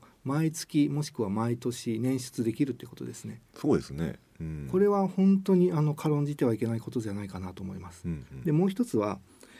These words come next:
Speaker 1: あの、自分の限界を知っていることですね。
Speaker 2: うん。
Speaker 1: で、サラリーマンも自分は投資の専門家じゃないっていうことを分かってますから、
Speaker 2: うん。
Speaker 1: で、そこでその自分にできないことはしない、
Speaker 2: うん。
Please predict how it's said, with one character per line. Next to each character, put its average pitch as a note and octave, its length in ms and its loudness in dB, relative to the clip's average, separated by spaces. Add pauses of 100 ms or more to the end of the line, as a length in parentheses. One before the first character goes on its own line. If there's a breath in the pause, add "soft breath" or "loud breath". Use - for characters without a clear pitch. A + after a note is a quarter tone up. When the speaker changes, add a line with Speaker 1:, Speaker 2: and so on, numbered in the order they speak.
(420 loud breath)
Speaker 1:
あ A2 160 0
の、 G2 260 0
自 G2+ 200 0
分 G3+ 180 4
の G#3+ 100 6
限 G3 220 6
界 G3 220 2
を F3+ 60 2
知 F3 100 -6
っ - 60 -16
て - 100 0
い E3+ 40 4
る E3 60 -10
こ D#3+ 120 -4
と D#3+ 100 -4
で G#2 80 -4
す - 140 -16
ね。 - 260 -12
Speaker 2:
う F2 60 0
ん。 F2+ 420 2
Speaker 1:
で、 - 60 0
サ D#3+ 160 4
ラ F#3+ 80 6
リ G#3+ 80 4
ー - 20 4
マ C3 120 6
ン A2 100 0
も A2 260 2 (420)
自 B2+ 200 2
分 D#3+ 240 4
は D#3 100 6
投 D#3+ 180 2
資 D#3+ 120 2
の D3+ 80 4
専 D#3+ 180 4
門 E3+ 100 6
家 D#3+ 120 4
じ C3+ 80 4
ゃ D3 40 8
な F#3 100 10
い - 40 8
っ - 40 4
て - 160 -2
い G#2+ 40 4
う G2+ 60 -2
こ A2+ 100 -6
と G#2 160 0
を G2 120 -2
分 A2+ 100 -4
か G#2 80 0
っ G2+ 60 -2
て - 100 -4
ま G2 100 -2
す - 100 -14
か - 100 -14
ら、 G2 80 -6
Speaker 2:
う F#2 40 0
ん。 F2 220 -2 (560 loud breath)
Speaker 1:
で、 A2+ 100 -4
そ - 160 -6
こ E3 100 6
で E3 260 8
そ - 140 -4
の D3 200 2
自 C3 180 6
分 F#3 200 10
に F#3 120 10
で D3+ 120 8
き B3 140 2
な A#3+ 100 8
い - 60 6
こ - 140 -2
と G2+ 100 -2
は F#2 80 -2
し G2 160 -4
な G#2 160 2
い、 A2 220 -2
Speaker 2:
う F2+ 40 -2
ん。 D2+ 220 -4